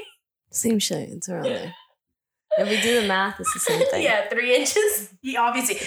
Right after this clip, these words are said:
Speaker 1: that's why we know that you, you can't do math.
Speaker 2: No, I can't
Speaker 1: You
Speaker 2: do
Speaker 1: can never
Speaker 2: math.
Speaker 1: be a math teacher.
Speaker 2: No.
Speaker 1: Because of that. <laughs>
Speaker 2: I never wanna be a math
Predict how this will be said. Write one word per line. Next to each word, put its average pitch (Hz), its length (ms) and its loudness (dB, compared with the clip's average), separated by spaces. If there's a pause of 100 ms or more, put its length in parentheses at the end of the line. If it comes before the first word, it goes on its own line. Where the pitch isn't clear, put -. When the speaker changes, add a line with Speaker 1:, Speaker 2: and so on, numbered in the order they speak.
(120)
Speaker 1:
that's 233 160 2
why 359 140 2
we 294 120 0
know 262 260 0
that 196 200 0
you, 202 180 -2
you 214 140 -4
can't 208 260 0
do 160 80 -2
math. 143 380 -4
Speaker 2:
No, 220 120 2
I 190 140 4
can't 190 260 -2
Speaker 1:
You 170 60 -4
Speaker 2:
do 170 40 -4
Speaker 1:
can 170 80 0
never 202 140 0
Speaker 2:
math. 208 80 -4
Speaker 1:
be 196 100 -2
a 180 40 0
math 139 240 -2
teacher. 127 340 -8
Speaker 2:
No. 185 480 0
Speaker 1:
Because 190 340 -2
of 135 120 -6
that. 98 200 -4 (120)
<laughs> 330 920 -8
Speaker 2:
I 185 200 0
never 180 320 0
wanna 170 200 -4
be 165 120 -10
a 165 80 -6
math 160 240 -12